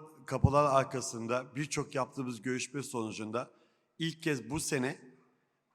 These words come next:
iki bin beş yüze orta öğretim ve ön lisans mezunu devlete atandı.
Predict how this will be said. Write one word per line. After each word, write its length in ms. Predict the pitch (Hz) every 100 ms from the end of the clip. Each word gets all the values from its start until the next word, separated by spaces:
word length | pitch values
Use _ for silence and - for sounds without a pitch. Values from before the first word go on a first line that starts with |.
| _ _ _ _ _ -
iki 300 | 135 160 156
bin 200 | 165 151
beş 280 | 175 170
yüze 260 | 135 123 143
orta 360 | 147 139 143 165
öğretim 320 | 156 147 139
ve 160 | 139
ön 280 | 151 160 156
lisans 500 | 143 - 147 156 -
mezunu 480 | 127 135 110 131 139
devlete 360 | 127 123 127 131
atandı. 500 | 117 113 107 95